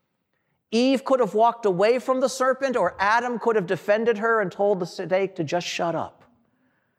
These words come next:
And nothing happens. The man and the woman made by God and given communion with one another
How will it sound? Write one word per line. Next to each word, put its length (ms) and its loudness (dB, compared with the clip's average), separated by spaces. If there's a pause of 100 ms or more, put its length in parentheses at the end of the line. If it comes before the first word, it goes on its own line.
(720)
And 320 -2
nothing 380 -2
happens. 840 -10 (1900)
The 120 2
man 480 2
and 240 0
the 40 2
woman 680 0
made 380 0
by 260 -2
God 420 -2
and 200 -2
given 260 0
communion 720 0
with 160 0
one 200 -2
another 460 -6